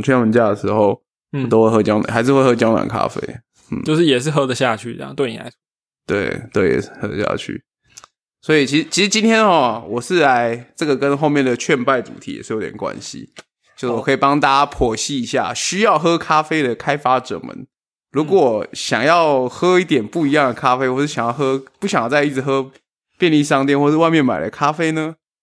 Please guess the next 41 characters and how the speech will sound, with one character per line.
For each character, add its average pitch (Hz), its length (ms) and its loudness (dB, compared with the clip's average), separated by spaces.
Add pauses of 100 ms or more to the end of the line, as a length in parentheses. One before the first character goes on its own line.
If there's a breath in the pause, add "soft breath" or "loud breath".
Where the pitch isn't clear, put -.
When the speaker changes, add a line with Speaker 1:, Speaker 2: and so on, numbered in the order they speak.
(180)
Speaker 1:
有 127 120 -2
哪 147 200 0
些 156 220 0
做 165 240 2
法 - 260 -2
嘞？ 123 300 0 (180)
Speaker 2:
嗯。 123 80 -14
哦。 131 160 -8
Speaker 1:
第 185 80 0
一 175 40 0
个 175 140 4
最， 151 360 4 (240)
最 175 180 2
基 151 180 0
本 139 140 0
的 101 80 -6
就 113 80 -4
是 127 140 -4
你 104 120 -4
的， - 220 -12
最 147 180 2
快 120 280 -2
和 120 200 -2
最 120 140 2
基 113 140 0
本 104 80 0
的 104 60 -6
是 110 220 -2
胶 110 200 0
囊 98 180 -4
咖 - 80 -12
啡 156 60 -4
嘛。 160 60 -4
Speaker 2:
就 156 40 -10
是 - 60 -6
泼 190 120 4
肥 147 200 0
泡 156 180 0
给 131 100 -6
你 113 80 -10
喝。 123 240 -8